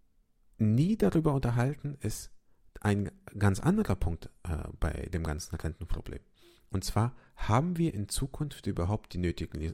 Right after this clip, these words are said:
Ressourcen und Services, um unsere RentnerInnen überhaupt zu versorgen? Haben wir genug Pflegekräfte? Haben wir genug, äh, Altenpfleger? Haben wir eine Infrastruktur, die gut genug ist? Da,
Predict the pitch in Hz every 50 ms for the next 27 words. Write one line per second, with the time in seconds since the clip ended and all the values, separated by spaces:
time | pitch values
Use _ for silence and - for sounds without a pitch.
0 | - - - - 78 - - - 110 120 - - 131 131 - - - 85 - -
1 | 95 98 98 98 98 - 101 - - - - - _ _ - - - _ _ _
2 | _ _ _ 98 104 113 123 131 131 131 - - - _ _ - _ - 95 92
3 | 87 90 90 - 82 82 - 92 98 110 110 113 - - 95 95 95 92 - -
4 | _ _ _ - - 92 92 92 - - - - - - 101 87 87 117 110 92
5 | - - - - - - _ _ _ _ _ _ _ _ _ _ _ _ _ -
6 | - _ _ - - - 95 92 95 107 107 113 110 120 120 - - - - -
7 | 208 202 104 - - - 80 - - - - - _ _ _ _ _ _ _ _
8 | _ - - - 92 92 92 107 104 107 104 107 113 113 113 - - - - 95
9 | 95 92 90 90 - - - - _ _ _ - _ _ - - - - 131 -
10 | - 170 139 - - - 85 78 - 67 - - _ _ _ _ - - - -
11 | - 92 98 107 113 - - 117 117 113 - 156 175 - - 139 120 - - 95
12 | - - - 90 85 85 - 92 85 - - 82 78 - - - - - - -
13 | - - - - - - - - - _ - - -